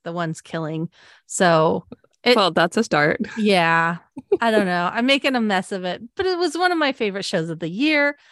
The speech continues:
Speaker 1: So go watch it. It's on Hulu, and it was just brilliantly done. So I highly recommend.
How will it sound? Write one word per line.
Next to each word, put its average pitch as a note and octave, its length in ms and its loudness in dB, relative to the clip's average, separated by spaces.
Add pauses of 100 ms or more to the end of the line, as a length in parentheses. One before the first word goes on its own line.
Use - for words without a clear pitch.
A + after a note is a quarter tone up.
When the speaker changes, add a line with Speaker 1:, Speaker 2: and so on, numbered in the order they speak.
(220)
Speaker 1:
So D4 200 -8
go D4+ 200 2
watch G#3+ 360 0
it. G3 240 -4
It's G3+ 140 -12
on F#3 340 -4
Hulu, C#4 540 -4 (520)
and G3 800 -2 (280)
it A#3+ 120 -2
was A#3 200 -2
just F#3+ 260 -8
brilliantly F3+ 540 -4
done. D#3 400 -4
So D#3 280 -6
I E3+ 120 -6
highly - 380 -8
recommend. - 600 -8